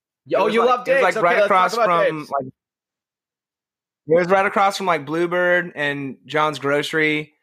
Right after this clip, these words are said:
Speaker 2: I didn't, I wouldn't go there
Speaker 1: Oh, okay.
Speaker 2: a lot, but it was, like, it's, like, I know it's one of the older bars there, and so, like, it was mostly, like, grad students or just, like, literally just, like, older people. But I would go there with, uh,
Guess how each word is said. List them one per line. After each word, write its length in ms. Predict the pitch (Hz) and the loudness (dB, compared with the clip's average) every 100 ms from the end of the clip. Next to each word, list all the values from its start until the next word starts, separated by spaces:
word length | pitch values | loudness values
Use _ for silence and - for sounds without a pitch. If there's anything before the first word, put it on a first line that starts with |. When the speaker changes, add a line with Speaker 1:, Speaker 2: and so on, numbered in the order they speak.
| _ - | _ -4
Speaker 2:
I 120 | 147 | 0
didn't, 200 | 175 214 | 2 2
I 80 | 175 | 2
wouldn't 280 | 185 247 190 | 2 0 2
go 140 | 202 | 2
there 180 | 208 214 | 4 4
Speaker 1:
Oh, 60 | 143 | 4
okay. 100 | 156 | 2
Speaker 2:
a 40 | 160 | 2
lot, 300 | 156 131 113 | 2 0 -4
but 100 | 139 | -4
it 40 | |
was, 140 | 160 | -2
like, 200 | 160 143 135 _ _ _ _ _ - | 0 0 -2 _ _ _ _ _ -8
it's, 200 | - 202 | -4 0
like, 220 | 185 175 | 0 -2
I 80 | - | -4
know 140 | 165 214 | -2 -2
it's 120 | 208 | -2
one 100 | 208 | -2
of 60 | 180 | -2
the 60 | |
older 340 | 143 156 160 151 | 0 0 0 2
bars 500 | 151 151 147 151 147 | 2 2 0 -4 -4
there, 560 | 143 143 147 143 143 _ _ _ | -2 2 2 0 -4 _ _ _
and 220 | 131 139 | -6 -6
so, 200 | 127 139 | -2 0
like, 420 | 135 127 120 - _ _ _ _ _ _ _ _ _ _ | 2 2 -2 -8 _ _ _ _ _ _ _ _ _ _
it 80 | 135 | -4
was 200 | 151 143 | -4 -2
mostly, 360 | 151 202 - 240 | 0 -2 0 0
like, 260 | 180 113 | 0 -2
grad 400 | 117 113 120 151 | -2 0 0 -2
students 460 | - 175 175 185 175 | -2 0 0 0 -2
or 120 | 131 | 0
just, 180 | 127 123 | 0 0
like, 320 | 120 104 - _ | 0 0 -4 _
literally 360 | 101 123 127 120 | -6 -2 0 -2
just, 160 | 120 | -2
like, 180 | 117 104 - | -2 -2 -2
older 320 | 107 120 123 | -2 0 -2
people. 600 | 135 131 143 143 160 160 _ _ - | -2 -2 2 2 0 -4 _ _ -2
But 80 | 131 | 2
I 100 | 151 | 2
would 140 | 143 | 2
go 180 | 151 165 | 2 4
there 200 | 165 156 | 4 4
with, 340 | 147 - - _ | 2 -2 -16 _
uh, 380 | 131 131 120 113 | -4 0 0 -2